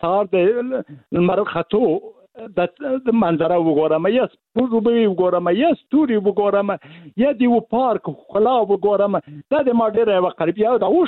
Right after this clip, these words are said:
تلویزیون وګورم. ته مې ډېر ارمان کېږي چې اوس دا امکانات چې خو زیات شوي دي، د نړۍ په حقیقت کې دغه ګلوبلایزیشن د یو کلی ده. ولې متاسفانه معلولیت بیا دلته همغه محدودیت رامنځته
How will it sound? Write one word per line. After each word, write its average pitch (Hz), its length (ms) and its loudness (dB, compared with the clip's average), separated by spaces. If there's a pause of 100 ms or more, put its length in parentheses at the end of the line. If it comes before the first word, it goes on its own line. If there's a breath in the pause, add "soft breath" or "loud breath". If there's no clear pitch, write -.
تلویزیون 202 520 0
وګورم. 175 540 0
ته 202 180 -2
مې 226 120 2
ډېر 269 200 0
ارمان 175 360 0
کېږي 247 460 0 (420 soft breath)
چې - 40 0
اوس 180 180 2 (220)
دا 220 60 2
امکانات 202 540 0
چې 175 140 0
خو 156 100 0
زیات 156 200 -2 (140)
شوي 294 240 0
دي، 139 180 0 (380 soft breath)
د 160 40 -2
نړۍ 160 420 0 (200)
په 170 100 -2
حقیقت 180 300 -4
کې 165 120 0
دغه 147 160 0
ګلوبلایزیشن 151 840 0
د 156 60 -2
یو 139 320 0 (340 soft breath)
کلی 220 280 2
ده. 123 200 -2 (280 soft breath)
ولې 285 260 2 (220)
متاسفانه 226 720 -2
معلولیت 180 520 0
بیا 185 80 0
دلته 175 260 -2
همغه 175 280 -2
محدودیت 156 540 -2
رامنځته 160 380 -2